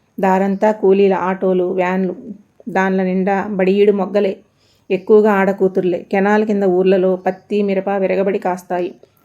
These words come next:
కూలోళ్లకు కొరత, దాంతో చుట్టుపక్కల గ్రామాల నుంచి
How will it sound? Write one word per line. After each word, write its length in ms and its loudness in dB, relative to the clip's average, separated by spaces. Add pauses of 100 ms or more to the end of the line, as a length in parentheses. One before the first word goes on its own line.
(100)
కూలోళ్లకు 500 4
కొరత, 320 0
దాంతో 600 -2
చుట్టుపక్కల 720 -4 (320)
గ్రామాల 440 -2
నుంచి 400 -4